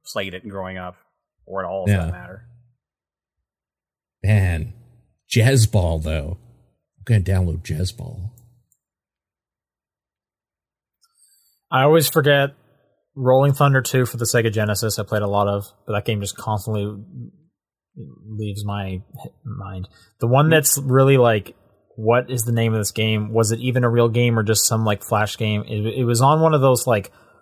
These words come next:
Speaker 3: hundred arcade games on one disc things that I got 'cause, um, 'cause those are some of, like, the first games I played 'cause my dad just bought a couple of those, so I'd have a bunch of games.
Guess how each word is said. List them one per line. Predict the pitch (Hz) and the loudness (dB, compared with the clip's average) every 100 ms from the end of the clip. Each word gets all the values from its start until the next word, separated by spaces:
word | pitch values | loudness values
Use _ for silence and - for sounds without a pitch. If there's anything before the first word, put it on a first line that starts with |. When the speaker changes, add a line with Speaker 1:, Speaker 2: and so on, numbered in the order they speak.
| _ | _
Speaker 3:
hundred | - - 151 151 139 151 143 139 139 _ _ - | -14 -2 0 4 4 4 4 0 -8 _ _ 0
arcade | 139 139 - 143 131 | 2 0 0 2 2
games | 120 135 135 131 127 | 0 2 2 2 0
on | 120 117 113 | 0 0 0
one | 127 127 117 | 2 2 2
disc | 120 127 - - - | 4 2 0 -8 -8
things | 147 147 156 165 - _ _ _ _ - | -4 -2 -2 -6 -8 _ _ _ _ -6
that | 123 127 - | 0 0 0
I | 127 | -2
got | 123 127 147 - | 2 2 2 -2
'cause, | 123 - | -12 -8
um, | 117 107 101 98 101 120 | -6 -4 -4 -6 -8 -12
'cause | - 120 | -6 -2
those | 113 | -2
are | 117 | -2
some | - 120 | -2 -2
of, | |
like, | 107 | -2
the | 104 | -4
first | - 110 - | -4 -4 -4
games | 113 | -6
I | 110 | -4
played | - 110 110 | -4 -4 -4
'cause | 98 | -6
my | 98 | -8
dad | 98 101 | -6 -6
just | 95 92 | -6 -8
bought | 95 92 | -6 -6
a | |
couple | - 104 104 | -8 -6 -4
of | 95 | -2
those, | 95 104 | -2 -2
so | - | -2
I'd | 90 | -6
have | 98 90 | -8 -10
a | |
bunch | 92 95 98 | -8 -10 -10
of | |
games. | 98 95 107 | -8 -8 -8